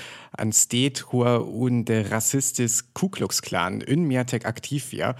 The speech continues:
an he al eda fel Rassismus an Diskriminierung mehr Fingern an belevert. Üs Afroamerikaner betrabt ham det Dogs Halef,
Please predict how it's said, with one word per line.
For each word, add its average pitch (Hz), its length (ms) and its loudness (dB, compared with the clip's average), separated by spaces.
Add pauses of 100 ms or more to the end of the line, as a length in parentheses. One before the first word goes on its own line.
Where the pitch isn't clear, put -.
(380)
an 110 220 2
he 120 380 2
al - 340 0
eda 123 280 2
fel 123 240 2
Rassismus 120 540 0
an 107 120 0
Diskriminierung 107 760 0
mehr 92 120 -2
Fingern 98 420 -2
an 95 140 -4
belevert. 95 480 -4 (420)
Üs 120 260 0
Afroamerikaner 123 1200 0
betrabt - 680 0
ham 98 160 0
det 95 200 -4
Dogs - 360 -2
Halef, 131 380 -2